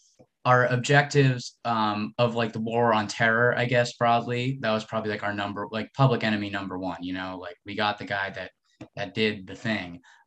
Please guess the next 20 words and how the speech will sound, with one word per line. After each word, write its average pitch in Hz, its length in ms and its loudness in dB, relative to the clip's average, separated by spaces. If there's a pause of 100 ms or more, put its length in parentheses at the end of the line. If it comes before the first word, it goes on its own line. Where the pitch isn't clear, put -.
But 123 400 4 (960)
when 147 220 6
you 139 80 10
think 196 220 4
about 120 240 2
the 117 80 -4
fact 131 280 2
that, 110 60 -8
like, 95 160 -10
he 110 80 -12
wasn't 123 240 0
even 107 120 2
in 101 140 -2 (140)
Afghanistan, 101 800 -10
hadn't 123 460 2
even 104 320 -8
been 92 500 -8
for 107 200 -8
years, 104 540 -2
probably, 92 600 -12